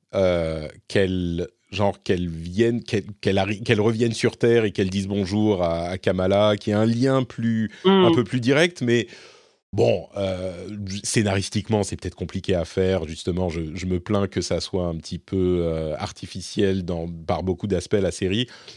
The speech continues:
Speaker 1: Donc peut-être que là, scénaristiquement, ça colle avec ce qu'ils veulent faire, avec le,
Speaker 2: Ouais,
Speaker 1: le,
Speaker 2: on, on
Speaker 1: le,
Speaker 2: aura
Speaker 1: le
Speaker 2: cette rencontre
Speaker 1: film.
Speaker 2: sur grand écran, quoi.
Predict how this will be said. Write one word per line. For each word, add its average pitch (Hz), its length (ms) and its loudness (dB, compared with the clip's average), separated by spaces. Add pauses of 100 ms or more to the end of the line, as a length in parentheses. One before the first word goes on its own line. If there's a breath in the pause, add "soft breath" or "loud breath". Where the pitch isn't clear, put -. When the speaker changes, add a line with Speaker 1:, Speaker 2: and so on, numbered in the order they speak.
(120)
Speaker 1:
Donc 95 180 0
peut-être 95 260 0
que - 100 0
là, 95 140 2
scénaristiquement, 90 680 -4
ça 85 180 -2
colle 95 260 0
avec 82 220 -4
ce - 80 -8
qu'ils 92 100 -8
veulent 85 180 -2
faire, 90 320 0
avec 80 280 -6
le, 80 360 -6 (360 soft breath)
Speaker 2:
Ouais, 156 160 6
Speaker 1:
le, 170 80 8
Speaker 2:
on, 156 120 4
on 180 140 2
Speaker 1:
le, 170 80 6
Speaker 2:
aura 165 160 8
Speaker 1:
le 165 60 0
Speaker 2:
cette 165 140 0
rencontre 175 240 4
Speaker 1:
film. 175 100 0
Speaker 2:
sur 143 100 -2
grand 139 180 0
écran, 170 360 2
quoi. 120 220 -6